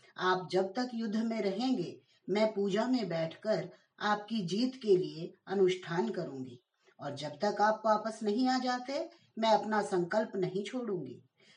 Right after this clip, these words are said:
जलंधर तो युद्ध में चले गए और वृंदा व्रत का संकल्प लेकर पूजा में बैठ गई। उनके व्रत के प्रभाव से देवता भी जलंधर को ना जीत सके। सारे देवता जब हारने लगे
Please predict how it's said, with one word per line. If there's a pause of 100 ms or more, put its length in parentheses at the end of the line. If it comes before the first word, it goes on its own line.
(120)
जलंधर
तो
युद्ध
में
चले
गए (300)
और
वृंदा (180)
व्रत
का
संकल्प
लेकर (300)
पूजा
में
बैठ
गई। (580)
उनके
व्रत
के
प्रभाव
से (280)
देवता
भी
जलंधर
को
ना
जीत
सके। (640)
सारे
देवता
जब
हारने
लगे